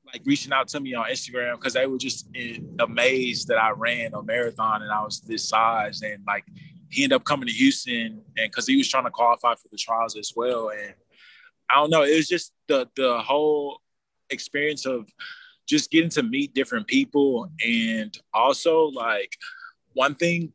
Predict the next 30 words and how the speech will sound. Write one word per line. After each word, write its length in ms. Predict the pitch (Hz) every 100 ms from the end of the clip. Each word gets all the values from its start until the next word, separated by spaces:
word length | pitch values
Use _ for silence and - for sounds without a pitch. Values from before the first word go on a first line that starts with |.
| _ _ _ _ -
that, 340 | 127 120 117 -
uh, 420 | 117 113 107 101 95 _ - 120 _ _ _ _ _ _ - _ -
that's, 400 | 117 110 - -
that 180 | 117 117
was 120 | -
awesome, 520 | 107 127 - 147 139 _ -
'cause 160 | 151
it 140 | 156 151
kinda 220 | 175 175
gives 280 | 160 160 147
you, 120 | 147
like, 400 | 135 123 113 - - - _ 135
these 160 | 156
are 60 | 170
just 240 | 165 - 151
everyday 440 | 143 139 123 117
people, 640 | - 147 - 135 127 123
but 260 | 110 113 -
they 140 | 123
still 280 | 120 - 131
make 220 | 131 117
time 400 | - 120 123 117 107 -
to 220 | 110 107
live 220 | 113 117
an 60 | 107
active 340 | 104 110 113 101
lifestyle. 880 | 107 117 - - 107 104 104 101 - _ _ _ _ _ _
And, 480 | 113 113 110 107 104 - -
you 100 | 131
know, 420 | 127 120 113 110